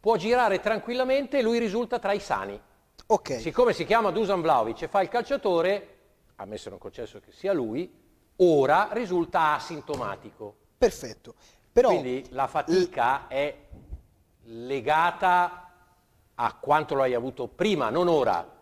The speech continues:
Speaker 1: perché ora è una minima alterazione.
Speaker 2: Ma io su questo sono d'accordissimo, però la testimonianza comunque di un calciatore che è uno dei pochi di fatto che ha, che ha esposto questo problema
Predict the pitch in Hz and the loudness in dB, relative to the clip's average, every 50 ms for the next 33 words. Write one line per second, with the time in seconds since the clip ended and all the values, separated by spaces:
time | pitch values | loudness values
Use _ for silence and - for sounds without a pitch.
0 | _ _ _ - 131 131 - - 143 147 170 190 190 175 165 156 156 151 147 147 | _ _ _ -16 -14 -14 -8 -2 0 2 4 4 4 4 4 4 2 2 0 -2
1 | 147 170 226 269 254 220 185 170 151 135 - - 131 120 113 - - - 113 95 | 0 2 2 2 4 2 2 2 0 0 -2 -2 -2 -2 -2 -4 -6 -8 -8 -4
2 | 90 202 208 240 277 262 214 - - 254 233 - 311 - 262 214 - 190 175 175 | -2 0 2 2 2 0 -2 -2 -4 -4 -2 -2 -2 -2 -4 -4 -2 -2 0 0
3 | 170 160 - - 165 147 143 139 131 - - 143 135 - - 254 277 208 165 - | -2 -2 -4 -6 -6 -6 -6 -8 -8 -8 -8 -10 -4 0 2 4 4 2 2 0
4 | - - 139 156 175 190 - - - - 196 180 170 170 180 170 156 139 - 147 | -4 -6 -2 0 0 0 0 -2 -2 -2 -2 -2 0 0 0 0 0 -2 -6 -6
5 | 147 160 196 254 240 208 190 170 160 143 156 147 139 156 151 156 202 220 202 170 | -4 -2 -2 -2 0 0 -2 -2 -2 -2 -4 -4 -4 -4 -2 0 2 2 2 2
6 | 135 - - - _ - - 139 190 220 185 156 143 - 240 254 196 - 156 151 | 0 -2 -6 -20 _ -14 -8 -4 -2 -2 -2 -2 0 2 2 2 2 0 -2 -4
7 | 143 - 170 156 - - 151 - 170 165 160 - - - 180 165 165 156 156 - | -2 0 0 0 0 -2 -2 2 2 2 2 0 0 2 2 4 4 2 0 -2
8 | 160 160 - - - 285 269 - 190 160 160 147 - 160 147 156 160 156 143 131 | -4 -4 -4 -2 0 0 0 0 0 -2 -2 -2 -4 -4 -2 -2 -2 -2 -2 -6
9 | - | -8